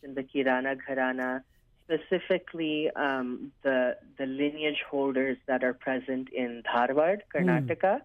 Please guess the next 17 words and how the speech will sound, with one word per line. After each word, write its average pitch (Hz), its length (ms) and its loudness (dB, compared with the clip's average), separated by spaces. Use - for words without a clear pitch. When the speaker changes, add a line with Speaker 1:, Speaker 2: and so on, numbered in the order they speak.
Speaker 2:
Mm-hmm. 165 340 2
Speaker 1:
So, 143 360 -2
um, 127 640 -4
uh, 131 200 0
there 156 160 4
are 165 40 4
a 160 160 2
lot 165 140 0
of, 175 180 -4
you 156 140 -12
know, 139 260 -6
very 151 400 -2
prominent 147 540 -4
vocalists 135 600 0
that 127 120 0
have 127 180 -6
come 123 240 -6